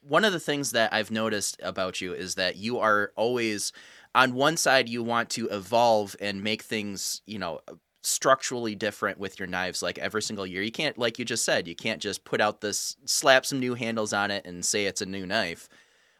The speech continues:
Um, your, your shapes and your profiles are ever changing, which is beautiful. But what was the reason why you went from a full tang structure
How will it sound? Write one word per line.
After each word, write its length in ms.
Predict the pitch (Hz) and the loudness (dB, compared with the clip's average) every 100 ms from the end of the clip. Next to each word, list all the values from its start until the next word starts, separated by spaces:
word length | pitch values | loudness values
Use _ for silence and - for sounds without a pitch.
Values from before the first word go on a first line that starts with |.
| - | -2
Um, 280 | 107 101 98 | 0 0 -2
your, 600 | 120 123 113 110 107 104 | -4 2 4 4 2 -2
your 280 | 110 117 107 | -2 0 2
shapes 520 | - - 151 127 117 | 0 2 0 0 -4
and 100 | 95 | -4
your 140 | 95 | -6
profiles 640 | - 139 135 - 101 92 87 | 0 2 2 2 0 0 -2
are 160 | 87 - | -4 0
ever 240 | 107 92 | 0 0
changing, 520 | - 127 139 104 82 | -4 -6 -6 -6 -6
which 260 | 90 - - | -6 -6 -6
is 260 | 104 95 - _ _ _ | -4 -4 -6 _ _ _
beautiful. 600 | - 147 151 - 85 69 _ - _ _ | -6 0 0 -2 -8 -10 _ -20 _ _
But 380 | 117 120 113 _ _ _ _ _ _ _ 135 127 | 2 2 2 _ _ _ _ _ _ _ _ 0
what 300 | 139 160 165 | 6 6 6
was 260 | 185 180 | 2 2
the 100 | 160 | 0
reason 640 | 127 127 127 113 98 85 - | 0 0 0 -2 -4 -10 -4
why 200 | 104 113 | 2 4
you 180 | 123 110 | 4 0
went 220 | 117 113 | -2 -2
from 180 | 110 98 | -6 -6
a 60 | |
full 360 | - - 117 127 | -8 -8 -4 -4
tang 520 | - 131 139 147 143 | -4 -4 -4 -6 -10
structure 680 | - - 143 143 - 151 | -8 -2 0 0 0 -2